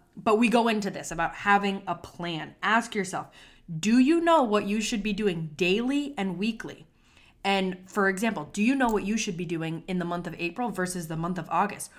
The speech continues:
What are the goals? What are the intentions? What is the game plan? Do you have clarity in your plan? Number three, which I absolutely love 'cause this, I mean, nothing happens without this.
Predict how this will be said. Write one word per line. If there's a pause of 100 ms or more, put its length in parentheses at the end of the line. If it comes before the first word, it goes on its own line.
(140)
What
are
the
goals?
What
are
the
intentions?
What
is
the
game
plan? (140)
Do (300)
you
have
clarity
in
your
plan? (440)
Number
three, (240)
which
I
absolutely
love
'cause
this, (260)
I
mean, (140)
nothing
happens
without
this.